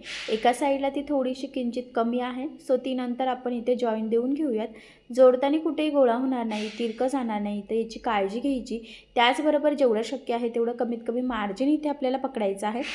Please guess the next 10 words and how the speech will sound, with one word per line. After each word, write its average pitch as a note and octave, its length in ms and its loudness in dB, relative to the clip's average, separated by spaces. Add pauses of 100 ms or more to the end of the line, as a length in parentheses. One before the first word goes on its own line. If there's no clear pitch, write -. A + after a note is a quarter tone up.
(300)
कारण B3 220 6
कटिंग D4 320 2
करताना D#4+ 380 2
हे D#4+ 160 2
मार्जिन A#3+ 440 2
आपण A3 220 -4
कुठेही A3+ 340 -2
कॅल्क्युलेट A3+ 600 -2
केलेलं G3 360 2 (500)
नसतं. C#4+ 460 2